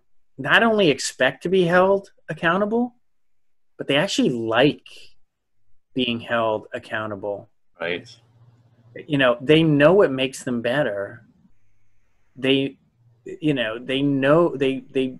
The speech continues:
Speaker 1: they know they need to be pushed. And, and also it helps them separate themselves from others who, um, you know,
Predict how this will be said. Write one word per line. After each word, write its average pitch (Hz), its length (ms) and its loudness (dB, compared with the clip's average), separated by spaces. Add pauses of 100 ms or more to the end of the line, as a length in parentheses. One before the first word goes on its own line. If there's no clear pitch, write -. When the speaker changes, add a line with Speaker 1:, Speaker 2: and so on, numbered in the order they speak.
(120)
Speaker 1:
they 127 200 0
know 127 520 4
they 143 180 4
need 131 400 0
to 135 80 -6
be 110 440 -6 (120)
pushed. - 680 -4 (800)
And, 131 260 0
and 151 220 2
also 170 420 4
it 131 100 -2
helps 175 300 -2
them 143 140 0
separate 151 520 0
themselves 117 480 -4
from 113 260 -12
others 127 600 0 (640)
who, 131 400 4
um, 117 520 -2 (420)
you 147 100 -4
know, 113 200 -6